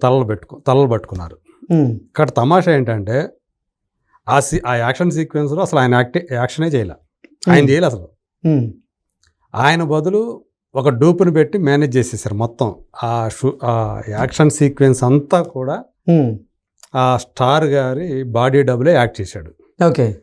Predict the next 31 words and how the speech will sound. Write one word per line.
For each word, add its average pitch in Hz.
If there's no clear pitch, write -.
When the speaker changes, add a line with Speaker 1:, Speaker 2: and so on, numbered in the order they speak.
Speaker 1:
So, 180
సినిమాలో 175
మాత్రం 160
మనకి 143
ఆ 131
బాడీ 123
డబుల్ 135
బదులు 165
ఈయన 160
కనిపిస్తాడు. 135
Speaker 2:
Hmm. 123
Speaker 1:
అంత, 143
అంత 143
వర్క్ 135
ఉంది 160
దానికి, 95
అంత 165
Speaker 2:
ఓకే. 123
Speaker 1:
విఎఫ్ఎక్స్ 170
వర్క్ 120
ఉందన్నమాట. 87
Speaker 2:
Hmm. 127
Speaker 1:
అంటే 139
తాను, 143
తాను 120
నటించకుండా 160
బాడీ 131
డబుల్ 135
తోటి 127
యాక్ట్ 113
చేపించి, 120